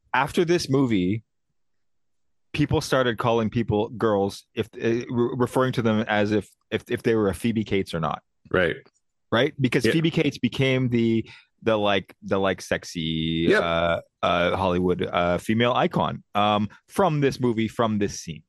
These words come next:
Speaker 1: This, this scene is burned into adolescent minds from my generation, um, a-, and, and became, like, culturally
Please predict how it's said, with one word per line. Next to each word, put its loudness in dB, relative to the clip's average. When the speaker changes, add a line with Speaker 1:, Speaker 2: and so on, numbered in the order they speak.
Speaker 1:
This, 0
this 0
scene 0
is -2
burned 0
into -2
adolescent -2
minds -2
from 0
my 0
generation, -2
um, -2
a-, -2
and, 2
and 0
became, 0
like, 0
culturally 0